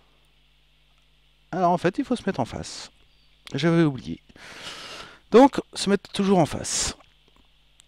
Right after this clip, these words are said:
Le roi noir va de l'autre côté. Hop, hop, hop.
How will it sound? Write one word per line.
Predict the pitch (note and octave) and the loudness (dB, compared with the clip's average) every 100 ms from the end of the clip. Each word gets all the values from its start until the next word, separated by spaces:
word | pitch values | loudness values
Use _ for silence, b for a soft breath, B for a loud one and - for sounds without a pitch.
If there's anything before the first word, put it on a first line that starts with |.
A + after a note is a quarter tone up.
| _ - B B B B B - | _ -12 B B B B B -4
Le | A2 F3+ | 2 4
roi | E3+ C#3+ | 4 4
noir | C3 B2 A2+ - - | 2 2 0 -4 -10
va | A2+ B2 | -2 -2
de | |
l'autre | G#2+ - | -2 -8
côté. | - D4 - b b b _ - | -8 -10 -10 b b b _ -8
Hop, | F3 B3+ - - B B _ _ - | -4 -4 -6 -20 B B _ _ -6
hop, | D3+ G3 - - - B B _ _ _ _ _ D#3 | -2 -2 -4 -12 -18 B B _ _ _ _ _ 0
hop. | F3+ A3 - | 0 0 -6